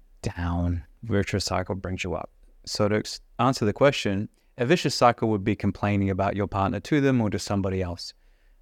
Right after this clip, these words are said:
That very really, like, um, "You never buy me flowers."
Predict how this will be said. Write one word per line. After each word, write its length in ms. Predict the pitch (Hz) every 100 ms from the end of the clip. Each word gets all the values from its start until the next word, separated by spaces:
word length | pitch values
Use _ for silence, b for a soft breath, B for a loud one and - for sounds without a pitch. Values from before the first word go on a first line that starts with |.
| _ -
That 180 | - -
very 500 | 110 127 156 151 127
really, 420 | 101 110 117 -
like, 260 | 110 - -
um, 500 | 101 92 92 90 92 _ _ _ _ _ _ _ _ _ -
"You 120 | 135
never 400 | 147 139 139 120
buy 260 | 104 107 104
me 140 | 101
flowers." 640 | 92 104 92 90 90 85